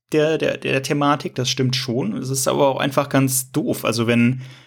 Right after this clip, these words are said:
wenn wir als Splitter eine bestimmte Lizenz nicht einkaufen, macht's halt jemand anders. Und dann haben wir halt irgendwie eine Lizenz verloren, die wir, mit der wir hätten Geld verdienen können, und jemand anders hat die sich dann geschnappt und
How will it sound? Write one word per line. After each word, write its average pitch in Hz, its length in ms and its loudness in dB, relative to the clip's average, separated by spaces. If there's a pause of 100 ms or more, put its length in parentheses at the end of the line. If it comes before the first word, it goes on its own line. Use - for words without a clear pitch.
(120)
wenn 120 240 0
wir 139 240 2
als 131 160 2
Splitter 135 340 -2
eine 180 140 0
bestimmte 151 760 2
Lizenz 147 540 0
nicht 143 200 -2
einkaufen, 143 580 0
macht's 131 260 0
halt 131 140 2
jemand 139 220 4
anders. - 480 0
Und 117 260 -6
dann 113 460 0
haben 123 240 0
wir 123 180 4
halt 135 200 4
irgendwie 131 280 0
eine 135 120 6
Lizenz 131 440 4
verloren, 131 640 0 (240)
die 120 100 0
wir, 123 420 4 (580)
mit 131 180 0
der 127 100 4
wir 135 100 4
hätten 131 220 2
Geld 131 220 4
verdienen 135 400 4
können, 143 300 2
und 135 140 2
jemand 131 240 6
anders 143 420 2
hat 131 120 2
die 143 60 0
sich 135 140 4
dann 135 180 4
geschnappt 135 400 2
und 143 340 -2